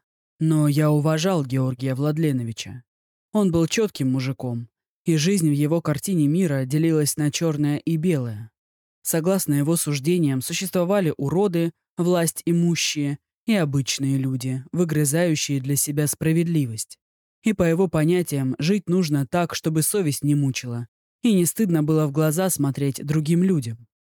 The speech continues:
Поэтому, когда начал выигрывать бои, я стал мишенью для тех самых уродов, готовых платить огромные деньги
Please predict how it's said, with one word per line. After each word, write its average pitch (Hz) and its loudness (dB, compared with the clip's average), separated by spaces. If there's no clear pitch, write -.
Поэтому, 165 2
когда 160 0
начал 170 0
выигрывать 151 0
бои, 151 2
я 165 2
стал 160 0
мишенью 156 2
для 151 2
тех 165 -2
самых 160 0
уродов, 160 0
готовых 165 0
платить 156 -2
огромные 147 2
деньги 135 -2